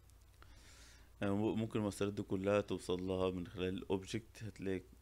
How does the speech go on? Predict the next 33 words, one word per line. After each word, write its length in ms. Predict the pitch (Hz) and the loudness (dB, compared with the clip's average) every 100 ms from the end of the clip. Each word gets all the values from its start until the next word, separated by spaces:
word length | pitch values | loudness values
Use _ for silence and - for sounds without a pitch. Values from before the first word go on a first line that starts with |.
| - | -6
هتلاقي 500 | 87 82 95 90 90 | -4 -4 0 0 0
هنا 200 | 92 92 | -2 -2
عندي 420 | 92 87 90 - - | -4 -2 -4 -4 -10
effect 460 | - - 104 - - - - | -6 -2 -2 -4 -18 -18 -6
فيها 120 | 90 | -4
كل 400 | 90 95 92 92 | -2 -4 -2 -4
المؤثرات 560 | 92 87 92 - 85 85 | -4 -6 -10 -8 -6 -4
ديت، 300 | 90 92 104 - - | -2 -4 -4 -10 -8
تقدر 140 | 92 87 | -4 -4
تتحكم 320 | - 82 78 | -4 -8 -6
فيها، 380 | - 87 95 110 - - - - 87 | -4 -2 -2 -4 -8 -20 -20 -4 -2
او 60 | |
تقدر 300 | - 92 95 | -2 -2 -2
تلغي 300 | 90 95 90 | 2 0 0
كل 200 | - 95 | -2 0
المؤثرات 600 | 92 87 - - 87 87 | 0 -2 -6 -2 -2 -2
لو 80 | 87 | -4
انت 160 | 87 80 | -4 -6
عايز. 460 | 82 95 104 - - - - - - - - - - - - - 98 | -4 -6 -6 -14 -20 -20 -20 -20 -20 -20 -18 -18 -18 -20 -20 -12 -2
آه، 120 | 98 | 0
برضو 300 | 101 120 113 | 4 2 2
من 60 | 104 | -2
الفيتنج، 500 | 120 113 95 87 92 | -2 -2 -2 0 0
لو 180 | 95 | 0
انا 100 | 104 | 2
عندي 440 | 107 107 101 101 65 | 0 0 -2 -2 -2
الاطار 400 | 87 - - 101 | -4 -10 -2 -2
الخارجي 420 | 98 92 92 95 | 0 0 0 -2
دوت 300 | 95 104 104 - | 0 2 0 -4
مختلف 340 | - 101 95 90 | -2 0 2 0
عن 80 | |
الصورة، 440 | 87 - 92 85 80 | -2 -2 0 0 0
هل 280 | 90 92 | 0 0